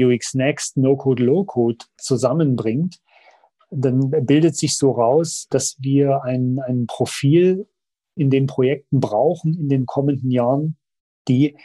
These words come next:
mit einem extremen Fokus auf User Experience arbeiten und auf den neuen Schnittstellen arbeiten. Und die nennen wir Digital Designer. Und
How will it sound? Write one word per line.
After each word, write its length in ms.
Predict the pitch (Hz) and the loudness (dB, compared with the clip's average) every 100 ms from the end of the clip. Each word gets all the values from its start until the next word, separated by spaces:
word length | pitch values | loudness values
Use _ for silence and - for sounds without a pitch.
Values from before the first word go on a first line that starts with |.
| - - - | -20 -14 -2
mit 160 | 135 | 0
einem 160 | 143 139 | 2 0
extremen 720 | 135 - - 120 165 202 175 | -2 -6 -2 2 2 2 0
Fokus 640 | - 156 185 123 113 - - _ - | 0 -2 0 0 -2 -6 -18 _ -8
auf 220 | - 113 | -4 -2
User 320 | 120 185 190 | 0 2 0
Experience 640 | 190 - - 160 156 147 | -2 -8 -2 0 0 0
arbeiten 640 | 160 143 151 147 147 156 160 _ _ _ _ | -2 0 2 0 -2 -6 -8 _ _ _ _
und 240 | 151 135 | 0 0
auf 240 | 131 139 - | 2 0 0
den 180 | 135 | -2
neuen 260 | 123 123 139 | 0 0 -2
Schnittstellen 580 | - 143 - 123 110 113 | -2 -4 -4 -4 -4 -6
arbeiten. 640 | - 113 113 110 110 113 - - - _ | -4 -2 -2 -2 -6 -8 -12 -20 -20 _
Und 200 | 131 120 | -4 0
die 80 | 139 | 2
nennen 340 | 151 156 151 | 2 2 2
wir 140 | 139 139 | 2 0
Digital 400 | 139 139 127 127 | 0 -4 -2 0
Designer. 600 | 120 110 104 151 196 214 _ _ _ _ _ | 0 -2 -2 0 -2 -4 _ _ _ _ _
Und 420 | - 131 123 - | -2 0 0 -2